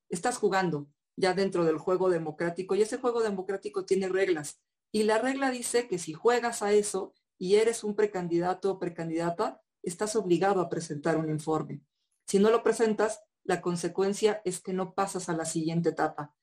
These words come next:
La siguiente etapa es la obtención de la candidatura, si es que todavía no la tienes, o la cancelación de la misma, si es que ya se hizo el registro. Entonces, me parece importante señalarlo porque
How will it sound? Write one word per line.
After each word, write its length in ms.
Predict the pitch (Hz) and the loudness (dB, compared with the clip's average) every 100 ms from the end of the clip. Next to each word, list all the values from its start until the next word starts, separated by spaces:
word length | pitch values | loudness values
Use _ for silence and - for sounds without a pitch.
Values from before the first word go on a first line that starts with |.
| _ - | _ -2
La 100 | 180 | -2
siguiente 380 | 185 185 196 196 | 2 2 4 2
etapa 320 | 190 190 190 | 0 0 0
es 60 | |
la 80 | 175 | -2
obtención 420 | 170 160 165 185 | -2 -6 -2 0
de 80 | 185 | 2
la 140 | 175 170 | 0 0
candidatura, 760 | 165 160 165 165 208 262 - _ _ _ _ | -4 -4 -4 2 4 4 0 _ _ _ _
si 200 | - 170 | -2 0
es 120 | 165 | 0
que 220 | 170 170 165 | 0 -2 0
todavía 380 | 175 160 165 | -2 0 0
no 100 | 170 | 0
la 160 | 180 185 | 0 2
tienes, 340 | 226 220 220 _ | 2 2 -2 _
o 60 | |
la 140 | 175 165 | -6 -4
cancelación 640 | 170 165 165 156 - 185 | -8 -8 -6 -6 0 2
de 80 | 180 | 2
la 120 | 160 | -2
misma, 340 | 165 170 160 151 | -2 -4 -4 -6
si 160 | - | -6
es 100 | 156 | -4
que 100 | - | 0
ya 120 | 160 | 0
se 160 | 156 151 | 0 0
hizo 240 | 151 - | -2 0
el 60 | 156 | -2
registro. 580 | 147 151 151 - 151 147 _ _ _ | -2 -4 -8 -6 -8 -8 _ _ _
Entonces, 280 | - 226 220 | 2 2 4
me 120 | 233 | 2
parece 340 | 226 196 208 | 2 2 2
importante 560 | 247 247 196 180 196 202 | -2 0 0 0 0 0
señalarlo 640 | 208 175 165 170 175 185 | 0 -2 0 0 2 0
porque 400 | 170 139 160 147 | -2 -4 -4 -6